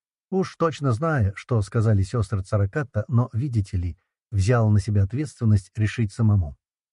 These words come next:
Сложно быть сильным и добрым, когда ты необаятельный. Хотя, с другой стороны, сильные и добрые связаны по рукам. Вынуждены остаться в рамках,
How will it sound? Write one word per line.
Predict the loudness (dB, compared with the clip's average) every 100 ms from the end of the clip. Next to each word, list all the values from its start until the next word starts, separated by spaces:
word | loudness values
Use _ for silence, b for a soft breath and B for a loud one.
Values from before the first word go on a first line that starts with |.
| _ _ _ _
Сложно | 0 0 0
быть | -4 -4
сильным | -2 0 2
и | 2
добрым, | 2 2 0
когда | 0 -2 0 0
ты | 0
необаятельный. | 0 2 2 0 -2 -6 -10 -14 _ _ _
Хотя, | -2 0 2
с | 2
другой | 2 2
стороны, | 0 0 0 0 -4 -12 _ _ _
сильные | -2 2 4 4
и |
добрые | 2 -2 -2 -2
связаны | 0 0 2 2 2
по | 2
рукам. | -4 -4 -8 -8 _ _ _ _ _
Вынуждены | 0 2 2 0 -2 0
остаться | 2 0 -2 0
в |
рамках, | 2 2 0 -6 -12